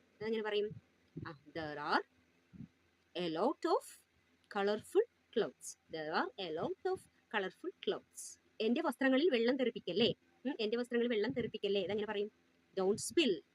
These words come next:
ഏ, അല്ലെങ്കിൽ ഒഴിക്കല്ലേ എന്നൊക്കെ അർത്ഥത്തിലാണ്. Don't spill water on my clothes. Don't spill water on my clothes. ഇത്രയും വാക്കുകളാണ് ഇന്നത്തെ ക്ലാസ്സിൽ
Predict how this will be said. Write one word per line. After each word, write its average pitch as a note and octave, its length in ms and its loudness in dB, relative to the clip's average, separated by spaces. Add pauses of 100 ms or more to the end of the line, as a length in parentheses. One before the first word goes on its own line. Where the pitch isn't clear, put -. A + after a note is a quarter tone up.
(120)
ഏ, A#3 40 0 (200)
അല്ലെങ്കിൽ G3 320 0
ഒഴിക്കല്ലേ A#3+ 440 2
എന്നൊക്കെ G#3 200 0
അർത്ഥത്തിലാണ്. G3 400 -4
Don't G3+ 240 0
spill D4 320 2 (460)
water G#3+ 320 4 (120)
on G#3+ 140 0
my G#3 160 2
clothes. G3 380 -8 (340)
Don't F#3+ 220 0
spill G4 340 8
water B3+ 400 -2
on A#3+ 160 0
my A#3+ 200 -2
clothes. - 380 -6 (320)
ഇത്രയും F#4+ 240 8
വാക്കുകളാണ് A#3 420 6 (160)
ഇന്നത്തെ G#3+ 240 -2
ക്ലാസ്സിൽ G3+ 380 -2